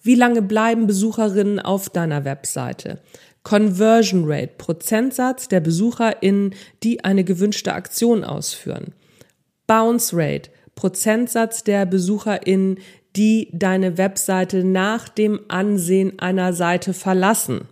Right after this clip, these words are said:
Also Absprungrate, das ist die Bounce Rate. Ergebnisse analysieren und optimieren. Die Analyse ist nur der erste Schritt.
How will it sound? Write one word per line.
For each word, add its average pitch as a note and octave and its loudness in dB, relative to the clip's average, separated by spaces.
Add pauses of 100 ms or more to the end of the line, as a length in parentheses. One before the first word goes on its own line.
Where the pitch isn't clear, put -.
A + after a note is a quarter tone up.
(320)
Also D3+ -6
Absprungrate, - -8
das D3 -4
ist - -12
die C#3+ -6
Bounce C#3+ -6
Rate. - -8 (1600)
Ergebnisse A#3+ -2
analysieren G#3 0
und - -6
optimieren. D3+ -8 (380)
Die - -10
Analyse G3 2
ist G#3+ -4
nur G3+ 0
der F#3+ 0
erste F#3 -4
Schritt. - -6